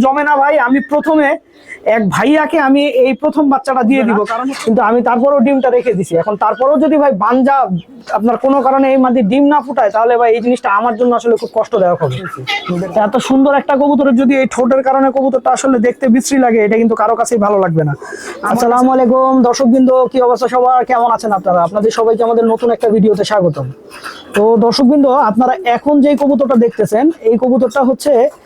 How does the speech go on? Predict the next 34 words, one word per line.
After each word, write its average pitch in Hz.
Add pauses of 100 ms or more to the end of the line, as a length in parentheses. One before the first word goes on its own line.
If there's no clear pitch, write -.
(400)
আপনার 226 (220)
আজকে - (260)
কিছুক্ষণ 302 (720)
আগে 262 (100)
সে 302
নিচে 277
নামছে। 214 (280)
সে, 240 (300)
তাকে 226 (120)
গতকালকে 262
আসলে 285
ছাড়া 233
হয়েছিল, 240 (640)
সে - (120)
সন্ধ্যার 285
সময় 285
উড়ে 277
যায়। 135 (1080)
তো - (120)
সন্ধ্যার 262
সময় 294
উড়ে 302
যেয়ে 285
সে 269 (120)
আসলে 285 (240)
আপনার 254 (640)
একদম 254 (140)
মাগরিবের 254
অনেক 277 (100)
পরে 277
আইসা, 269 (120)
বামে 240
আইসা 262
নামে, 214